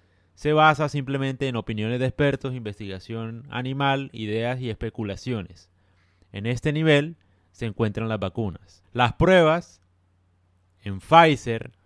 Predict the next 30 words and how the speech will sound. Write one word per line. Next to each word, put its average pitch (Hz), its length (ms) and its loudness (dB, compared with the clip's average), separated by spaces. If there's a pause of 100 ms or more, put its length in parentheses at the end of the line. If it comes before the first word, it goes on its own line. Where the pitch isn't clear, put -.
(160)
porque 101 240 -12
el 95 60 -6
estudio 127 420 -4
se 120 100 -6
basa 113 400 -4
en 113 80 -12
cómo 120 500 -6 (200)
Pfizer 127 560 2
llevó 107 200 -2
a 110 80 -6
cabo 120 200 -2
las 113 160 -6
pruebas, 113 580 -6 (420)
empezaron 156 540 2
con 156 140 0
un 135 80 -4
grupo 143 320 0
de 151 80 2
cuarenta 113 380 -4
y 104 40 -10
tres 107 180 -6
mil 135 220 -6
quinientas 120 400 -6
cuarenta 107 320 -4
y 98 40 -2
ocho 98 160 -4
personas 131 440 -2
y 135 80 -2
lo 117 80 0
dividieron 113 680 0